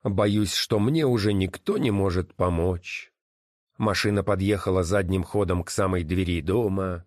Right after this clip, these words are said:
и Морчик помог Мире устроиться на заднем сиденье. Машина плавно тронулась.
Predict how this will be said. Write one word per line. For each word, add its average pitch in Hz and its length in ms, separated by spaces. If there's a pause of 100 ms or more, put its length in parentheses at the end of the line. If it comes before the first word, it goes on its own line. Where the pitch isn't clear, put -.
(120)
и 175 100
Морчик 151 460
помог 117 360
Мире 113 260
устроиться 104 640
на 110 140
заднем 95 400
сиденье. 85 880 (240)
Машина 101 500
плавно 87 460
тронулась. 104 1000